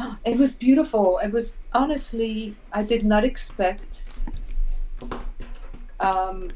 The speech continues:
for it to be, first of all, so beautiful, and to see Robert Smith enjoying himself so much. Like, I honestly did not know he was, he had such a positive energy on stage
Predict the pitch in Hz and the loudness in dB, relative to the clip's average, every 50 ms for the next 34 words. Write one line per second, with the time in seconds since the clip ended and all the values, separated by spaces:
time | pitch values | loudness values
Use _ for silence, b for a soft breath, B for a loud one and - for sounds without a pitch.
0 | - - - - - 226 214 208 208 208 208 - - 226 208 208 202 190 190 185 | -6 -6 -8 -4 -2 0 0 2 0 0 -2 -4 -8 -8 -6 -4 -4 -2 -2 -2
1 | 185 180 - - 214 208 - - 180 180 - - - 208 208 208 - 208 208 190 | -2 -4 0 0 0 0 4 2 2 2 2 4 6 6 6 6 6 2 2 2
2 | 180 175 - - 165 151 151 - - - - - - - - - - - - - | 2 0 -2 -2 -4 -4 -4 -6 -8 -8 -8 -6 -6 -8 -8 -8 -10 -12 -12 -14
3 | - - - - 202 202 190 190 190 190 - - - - - - - - - - | -16 -12 -4 0 2 2 2 2 0 -4 -8 -10 -8 -8 -8 -8 -8 -12 -12 -12
4 | - - - - - 214 202 208 - - - - - 214 208 208 208 208 202 202 | -12 -12 -12 -10 -6 -6 -4 -4 -6 -10 -8 -2 2 4 6 8 8 8 8 6
5 | 196 180 175 - 180 190 196 190 196 202 196 - - - 202 190 190 185 - - | 4 0 -2 0 6 8 8 8 8 6 4 4 0 0 2 2 2 2 0 -2
6 | 185 185 185 185 196 185 185 185 180 185 180 180 - - - 175 170 156 - - | -2 -2 0 2 2 4 4 2 0 0 -2 -4 -4 0 2 2 2 2 -2 -8
7 | - - - 185 170 170 165 156 156 - - - - 139 - 185 180 180 - 208 | -10 -8 -6 -6 -6 -4 -4 -6 -6 -6 -8 -8 -8 -2 6 6 6 6 6 2
8 | 208 208 208 202 208 - 202 202 196 - 185 185 185 190 185 185 190 190 185 185 | 2 2 2 2 0 -2 -4 -4 -2 -2 -4 -2 0 -2 -2 -2 -2 -2 -4 -2
9 | 175 175 185 180 175 175 - - - - - - - - 220 208 202 196 - - | -2 -2 -4 -4 -4 -6 -6 -8 -16 -16 -14 -14 -6 0 2 2 2 2 0 -4
10 | - 202 202 - 196 196 - - - 190 185 180 185 - - 185 175 - - 185 | -6 -6 -4 -4 -10 -10 -10 -6 -4 -4 -4 -4 -6 -8 -6 -8 -8 -6 -8 -8
11 | 185 185 180 175 - - 175 175 - 180 180 180 359 - - - - 185 180 170 | -8 -6 -6 -8 -8 -6 -6 -4 -4 -6 -6 -8 -10 -12 -12 -8 -6 -6 -4 -4
12 | - - - - - - | -6 -8 -10 -10 -10 -10